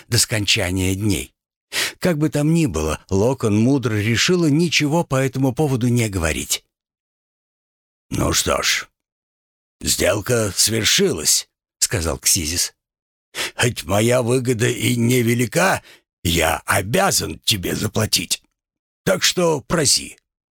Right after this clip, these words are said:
Да поторопись». «Можете ли вы снять проклятие колдуньи?» «Нет», ответил Ксизис. «И в твоих поисках помогать не стану. На этой планете я страшусь только одного существа,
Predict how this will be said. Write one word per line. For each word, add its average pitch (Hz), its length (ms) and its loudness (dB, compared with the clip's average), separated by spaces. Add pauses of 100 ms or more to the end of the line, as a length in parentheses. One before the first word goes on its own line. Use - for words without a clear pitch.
(240)
Да 80 220 -2
поторопись». 104 1080 -2 (1120)
«Можете 151 520 0
ли 143 100 2
вы 135 140 2
снять 135 360 -2
проклятие 135 600 0
колдуньи?» 113 680 0 (920)
«Нет», 107 760 0 (180)
ответил 92 400 0
Ксизис. 82 600 -2 (580)
«И 107 140 2
в - 60 -4
твоих 113 360 0
поисках 120 540 0
помогать 113 500 0
не 120 100 2
стану. 69 520 -2 (500)
На 127 160 2
этой 151 260 0
планете 131 520 2
я 127 260 2
страшусь 127 480 0
только 135 380 0
одного 95 500 -2
существа, 90 640 -2